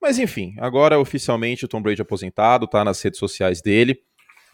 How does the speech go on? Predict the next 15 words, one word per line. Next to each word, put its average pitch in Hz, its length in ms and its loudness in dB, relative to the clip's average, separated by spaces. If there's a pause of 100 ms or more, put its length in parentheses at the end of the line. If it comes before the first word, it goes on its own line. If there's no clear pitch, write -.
(140)
É, 87 640 4 (200)
eu 101 140 0
vou 110 200 2
meter 107 340 2
aqui 101 240 2
um 101 140 0
momento 92 480 -2
curto - 300 -2
idiomas 95 800 0 (160)
pra, 90 640 2
pra 87 100 0
falar 87 460 4 (1080)
o - 60 -20
comunicado 90 560 0
dele. 104 400 2